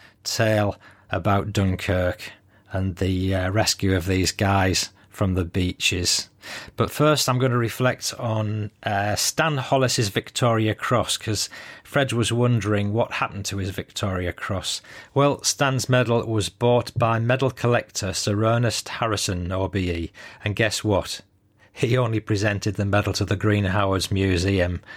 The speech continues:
in Richmond, North Yorkshire. Uh, that was in nineteen ninety-seven. And ten years later, he again bought for the Green Howards Museum a Normandy hut,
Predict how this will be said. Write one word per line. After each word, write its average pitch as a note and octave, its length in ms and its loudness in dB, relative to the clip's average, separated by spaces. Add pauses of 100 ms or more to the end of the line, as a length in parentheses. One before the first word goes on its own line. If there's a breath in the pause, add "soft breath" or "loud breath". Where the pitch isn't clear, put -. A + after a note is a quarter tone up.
(120 loud breath)
in F#2+ 160 0
Richmond, F#2+ 640 0
North G2 320 0
Yorkshire. F#2+ 600 0 (440 loud breath)
Uh, F#2+ 180 0
that G#2+ 140 0
was A2+ 120 0
in A2+ 120 2
nineteen G#2+ 460 2
ninety-seven. G2 840 0 (260 loud breath)
And G2+ 120 -4
ten C3+ 220 0
years B2 280 4
later, A#2 560 2
he G#2+ 180 2
again A#2+ 500 2
bought G2+ 320 2
for G#2 100 -10
the G2+ 60 -4
Green G2 280 -2
Howards F#2+ 340 -4
Museum F#2 580 -4 (300 loud breath)
a G#2 100 0
Normandy A#2+ 600 2
hut, - 420 -2